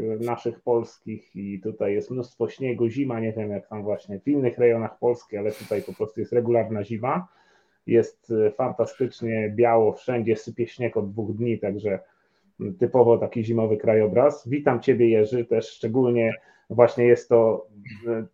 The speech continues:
cenne, to, to ten dzisiejszy twój udział, dlatego że tak Bartek powiedział, że brałeś, że, że brałeś udział w, miałeś wkład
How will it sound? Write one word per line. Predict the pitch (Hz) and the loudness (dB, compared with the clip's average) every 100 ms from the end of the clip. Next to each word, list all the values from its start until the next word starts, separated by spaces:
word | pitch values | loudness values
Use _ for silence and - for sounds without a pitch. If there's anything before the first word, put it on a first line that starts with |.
| _ | _
cenne, | - 147 139 123 117 117 113 | 6 8 6 4 4 4 2
to, | 127 107 | 0 0
to | - 113 - _ - | 0 0 -2 _ 0
ten | 131 120 | 0 0
dzisiejszy | 113 120 160 160 139 120 | -6 -4 0 0 0 -4
twój | 117 117 | -4 -2
udział, | 120 110 117 131 117 | 0 4 4 4 2
dlatego | 117 - 113 123 | 0 2 0 2
że | 117 110 | 2 2
tak | 123 110 | 0 2
Bartek | 127 139 | 0 0
powiedział, | 135 131 127 | 0 2 2
że | 123 | 2
brałeś, | 110 127 127 120 - - _ - | 6 6 4 0 -10 -20 _ -12
że, | 120 120 - | -2 -2 0
że | 120 123 | -2 4
brałeś | 143 139 143 139 | 8 10 10 6
udział | 143 139 123 113 | 2 4 4 2
w, | 120 117 120 117 117 - - | 0 -2 0 -2 -6 -10 -12
miałeś | 123 123 - | -4 -4 -4
wkład | _ 131 143 139 - | _ 2 2 2 -12